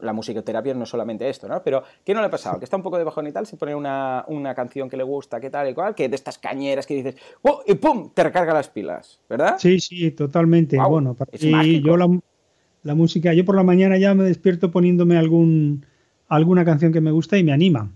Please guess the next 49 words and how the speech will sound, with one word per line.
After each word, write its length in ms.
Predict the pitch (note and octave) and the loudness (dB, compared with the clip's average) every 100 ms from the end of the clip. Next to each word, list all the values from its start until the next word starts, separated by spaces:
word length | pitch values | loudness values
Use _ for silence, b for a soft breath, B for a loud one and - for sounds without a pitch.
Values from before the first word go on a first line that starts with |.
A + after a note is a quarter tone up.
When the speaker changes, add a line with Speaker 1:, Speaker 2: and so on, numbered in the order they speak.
| _ | _
Speaker 1:
Claro 260 | - G#2+ G#2 | -8 -8 -10
que 60 | |
sí, 200 | - E2 D#2 _ | -18 -20 -20 _
sí, 100 | - | -8
sí. 80 | D3+ | 2
Speaker 2:
Bien, 320 | G3 G#3+ C#3+ - _ _ - | 4 4 2 -2 _ _ -2
entonces, 640 | E3 F#3 - G3+ F3 E3+ | -2 0 0 0 0 -4
En 100 | F3+ | -4
cien 140 | E3 F#3 | 0 2
años 160 | F#3+ | 2
todos 160 | - F#3 | 2 2
muertos, 320 | F#3+ G#3+ A#3+ | 2 2 -2
un 220 | G#3+ F3 F3+ | -2 0 2
libro 240 | F#3+ F#3+ | 4 2
que 160 | F#3 E3+ | 2 0
recomiendo 640 | E3 D#3+ F3 F#3+ A3 G#3+ | 0 0 2 2 2 0
y 80 | D#3+ | -2
que 120 | D3+ | -2
os 100 | C#3+ | -2
dejaré 260 | C#3+ D3 D#3+ | -2 0 2
el 100 | E3+ | 4
enlace 280 | E3+ E3+ F3+ | 4 2 -2
para 140 | F#3 | 0
que 60 | D#3 | 0
lo 100 | C#3 | 0
podáis 400 | C#3+ D3+ D3+ F3 | 0 0 -2 -4
adquirir 320 | D3+ D3+ D#3 | -4 -2 2
en 100 | F3 | 2
Amazon. 500 | C3+ A#2+ G3 C#3 A2 _ _ - | 2 0 0 0 -2 _ _ -12
Speaker 1:
Ujú, 420 | A#2 A2 G#2+ E3+ - _ - | -10 -10 -12 -16 -18 _ -10
muy 140 | B2+ | -8
bien, 80 | G#2+ | -2
Speaker 2:
Bueno, 200 | A3+ C#4 | 2 4
Speaker 1:
muy 60 | G3+ | 2
Speaker 2:
¿y 40 | |
Speaker 1:
bien. 120 | G3 | 0
Speaker 2:
qué 60 | E3+ | 0
Speaker 1:
Vamos 140 | B3+ | 0
a 60 | D#4 | 2
Speaker 2:
tienes? 160 | C#4 B3 | 2 4
Speaker 1:
regalar 240 | A3 G#3 | 4 4
alguno, 260 | F3 C3+ C3 | 4 0 2
va, 160 | G3 | 2
venga, 300 | D#3 G3 G#2+ b b - | 2 -2 -4 b b 2
a 300 | D#3 E3 D#3 | 6 8 8
la 80 | D#3 | 6
Speaker 2:
Ah, 20 | |
Speaker 1:
audiencia. 300 | A3 G#3 G3+ | 6 4 0
Speaker 2:
fantástico. 320 | - D#3+ C3 | -4 -6 -10